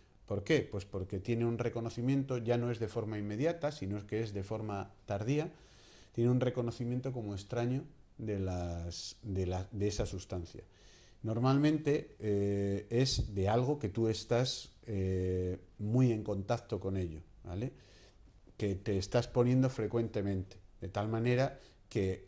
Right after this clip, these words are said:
l-, de, dentro de los, de las sustancias que más frecuentemente dan dermatitis de contacto en,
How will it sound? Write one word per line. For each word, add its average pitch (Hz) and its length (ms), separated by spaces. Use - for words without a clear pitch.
l-, 92 400
de, 92 280
dentro 113 520
de 113 100
los, 117 520
de 110 100
las 110 160
sustancias 117 560
que 92 160
más 104 240
frecuentemente 107 880
dan 107 540
dermatitis 104 580
de 101 100
contacto 104 520
en, 90 500